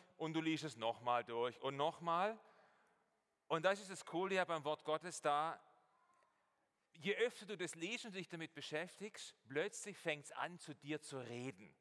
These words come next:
Ich drück das mal so aus. Und in so einem Text kannst du dann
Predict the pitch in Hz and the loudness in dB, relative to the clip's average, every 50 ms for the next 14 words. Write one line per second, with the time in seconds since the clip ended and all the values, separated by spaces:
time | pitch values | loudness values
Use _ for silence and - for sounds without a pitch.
0 | _ _ _ _ - - 120 117 _ - 131 - 143 147 143 - 156 156 151 - | _ _ _ _ -14 -10 -10 -10 _ -10 -14 -10 -8 -8 -8 -4 -4 -4 -4 0
1 | 131 123 104 90 - - - - - _ _ _ _ _ _ _ _ _ _ _ | -2 -2 -2 -2 -6 -12 -14 -14 -16 _ _ _ _ _ _ _ _ _ _ _
2 | _ - - - _ _ _ _ _ _ _ _ _ _ _ _ _ _ - - | _ -20 -20 -20 _ _ _ _ _ _ _ _ _ _ _ _ _ _ -10 -6
3 | 143 156 160 - 180 170 160 - - 185 240 - - - - - 180 190 202 - | -6 -4 -4 -4 -4 -4 -4 -2 0 0 0 0 -2 -10 -2 -2 -2 -2 -2 -6
4 | - 220 185 180 185 185 190 202 202 180 | -8 -8 -2 0 0 0 0 -2 -8 -14